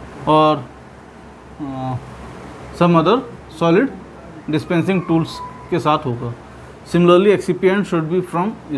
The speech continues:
scoop, but for liquid we can't use this scoop,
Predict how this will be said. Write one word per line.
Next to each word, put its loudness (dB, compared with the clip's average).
scoop, 0
but 2
for 6
liquid 2
we 2
can't 6
use 2
this 0
scoop, 0